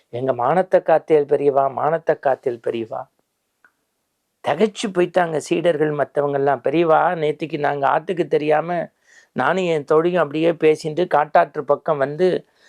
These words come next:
ராமதுர்கா பகுதியில அந்த ஓடக்கூடிய வெள்ளப்பகுதியில குளிச்சுட்டு இருந்தோம். எங்களுடைய துணிமணிகள் ஆற்றோடு அடிச்சிட்டு போயிடுச்சு.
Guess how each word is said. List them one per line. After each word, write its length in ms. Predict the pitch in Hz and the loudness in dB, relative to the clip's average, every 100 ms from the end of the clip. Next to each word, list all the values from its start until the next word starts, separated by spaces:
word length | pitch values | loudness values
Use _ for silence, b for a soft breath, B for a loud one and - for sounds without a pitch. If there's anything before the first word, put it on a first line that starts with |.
| b - | b -4
ராமதுர்கா 720 | 127 156 190 175 156 170 147 | 0 2 0 -2 2 2 2
பகுதியில 680 | 147 156 170 156 175 165 - _ _ - | -2 -2 -2 2 2 0 -12 _ _ -6
அந்த 220 | 147 131 | 0 2
ஓடக்கூடிய 680 | 120 180 202 196 170 160 139 | 4 6 4 2 -2 0 2
வெள்ளப்பகுதியில 760 | 139 175 185 165 151 151 143 - | 4 2 2 0 -2 0 0 0
குளிச்சுட்டு 360 | 160 175 185 | -2 0 -2
இருந்தோம். 400 | 175 151 143 143 | 0 -2 2 2
எங்களுடைய 540 | 175 165 147 139 135 123 | 2 0 0 0 2 0
துணிமணிகள் 600 | - 170 190 175 156 147 | 0 0 0 0 0 2
ஆற்றோடு 520 | 123 151 - 170 175 | 2 -2 0 0 2
அடிச்சிட்டு 420 | 143 143 185 160 | 0 -2 -6 -6
போயிடுச்சு. 720 | 143 147 131 - 156 175 175 | -4 -4 -4 -10 -6 -4 -4